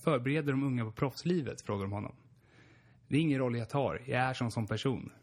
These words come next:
Vissa träningar känner jag att det måste hända någonting för att inte vaggas in i det här att så länge alla mår bra så går det bra på planen.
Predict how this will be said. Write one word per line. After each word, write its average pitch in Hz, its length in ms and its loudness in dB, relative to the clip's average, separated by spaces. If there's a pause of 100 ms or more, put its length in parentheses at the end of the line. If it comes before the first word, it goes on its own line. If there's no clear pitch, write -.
(160)
Vissa 139 260 0
träningar 127 400 0
känner 117 280 0
jag 107 40 0
att 107 60 -4
det - 60 -2
måste 117 220 0
hända 131 300 2
någonting 113 520 -2
för 117 80 -2
att 117 60 0
inte 113 180 0
vaggas 113 360 0
in 120 200 0
i 120 40 0
det 110 60 0
här 98 220 -2
att - 180 -6
så - 80 0
länge 123 300 0
alla 117 180 2
mår 107 120 -2
bra 113 280 0
så 110 140 -8
går 110 120 0
det 101 60 0
bra 101 160 0
på 113 120 -6
planen. 127 460 -4